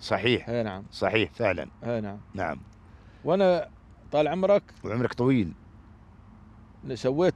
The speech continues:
Speaker 2: ال-، الفرقة الحربية
Speaker 1: نعم.
Speaker 2: من تسعة وتسعين.
Speaker 1: ما شاء الله عليك.
Speaker 2: هي نعم.
Speaker 1: ما شاء الله عليك. عندكم كم عدد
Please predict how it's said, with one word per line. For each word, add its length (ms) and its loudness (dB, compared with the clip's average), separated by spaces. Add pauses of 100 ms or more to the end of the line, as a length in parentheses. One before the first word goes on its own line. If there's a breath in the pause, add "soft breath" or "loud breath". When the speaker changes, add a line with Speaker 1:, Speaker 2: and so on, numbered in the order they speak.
Speaker 2:
ال-، 800 0 (500)
الفرقة 760 2
الحربية 640 2 (160)
Speaker 1:
نعم. 300 2 (600)
Speaker 2:
من 180 -6
تسعة 260 0
وتسعين. 500 -2 (560)
Speaker 1:
ما 120 0
شاء 200 2
الله 140 2
عليك. 260 2
Speaker 2:
هي 140 4
نعم. 220 -4 (320)
Speaker 1:
ما 120 0
شاء 180 -4
الله 140 -2
عليك. 280 -2 (320)
عندكم 540 -2 (120)
كم 200 2
عدد 440 2